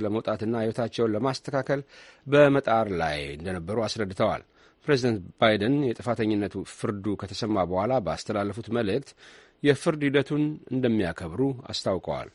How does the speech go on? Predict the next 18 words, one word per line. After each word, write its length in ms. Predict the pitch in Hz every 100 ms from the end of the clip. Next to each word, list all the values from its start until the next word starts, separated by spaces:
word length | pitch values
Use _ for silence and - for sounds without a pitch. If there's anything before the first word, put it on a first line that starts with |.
| _ - - -
ሀንተር 300 | 143 147 143
ባይደንና 500 | 120 131 127 120 131
ጠበቆቻቸው 680 | 127 104 107 110 113 110 139
ይግባኝ 400 | 90 90 113 127
እንደሚጠይቁ 640 | 113 98 117 110 90 87 98
አስታውቀዋል። 580 | 95 - 104 101 113 71 - _ - - -
ሀንተር 360 | 104 120 120 95
ባይደን 480 | 90 110 123 120 143
ጥፋቱን 460 | 101 110 110 120 110
የፈጸሙት 540 | 117 117 104 127 120 85
ጆ 200 | 120 117
ባይደን 360 | 117 113 127
ፕሬዚዳንት 460 | - 117 107 123 113
ከመሆናቸው 640 | 110 113 113 98 - 98 73
በፊት 280 | 87 90
ቢሆንም 340 | 82 117 113 139 _ - - - -
በፍርድ 320 | 143 135 156 143
ቤት 220 | 147 147